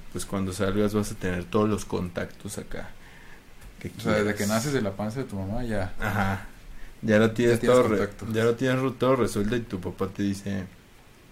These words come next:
Speaker 1: "Pues, hijo, ¿sabes qué? Tú vas a poder estudiar lo que quieras, la carrera que quieras, la carrera de tus sueños".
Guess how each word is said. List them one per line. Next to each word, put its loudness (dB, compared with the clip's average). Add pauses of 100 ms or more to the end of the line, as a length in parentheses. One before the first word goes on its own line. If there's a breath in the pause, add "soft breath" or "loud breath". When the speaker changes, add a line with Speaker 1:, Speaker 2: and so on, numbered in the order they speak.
(840 loud breath)
Speaker 1:
"Pues, -8
hijo, 2 (500 loud breath)
¿sabes -2
qué? 0
Tú 0
vas 0
a -4
poder -2
estudiar -2
lo 2
que -4
quieras, -12
la -2
carrera 4
que -4 (120)
quieras, -6
la 2
carrera 4
de 4
tus -2
sueños". -6